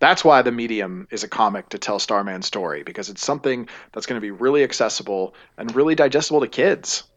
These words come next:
And that's it. Like, that's, that's where the next thirty years of space lies, is them starting to believe in this while they're four and five.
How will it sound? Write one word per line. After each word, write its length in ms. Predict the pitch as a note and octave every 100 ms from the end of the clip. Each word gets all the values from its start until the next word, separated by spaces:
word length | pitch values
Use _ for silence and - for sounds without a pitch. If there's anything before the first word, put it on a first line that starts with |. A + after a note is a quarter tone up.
| _ -
And 120 | G#2
that's 220 | C3+ -
it. 180 | E3 A#2+
Like, 200 | F#2 -
that's, 260 | A#2 D3 -
that's 320 | B2 - C3
where 160 | C#3+
the 100 | C3
next 220 | A#2+ B2+ -
thirty 240 | B2+ B2+
years 220 | A#2 A#2
of 80 | G#2+
space 320 | - A2+ -
lies, 420 | G#2+ G2 B2 D3 -
is 240 | A2+ G2+ G2
them 240 | A2+ C3+
starting 380 | - B2 A#2 A2
to 40 |
believe 280 | F#2 G#2+ G#2
in 80 | F#2+
this 200 | F#2+ -
while 120 | F#2
they're 140 | F#2 G2
four 200 | G#2 F#2+
and 120 | F2
five. 400 | F#2+ E2 D2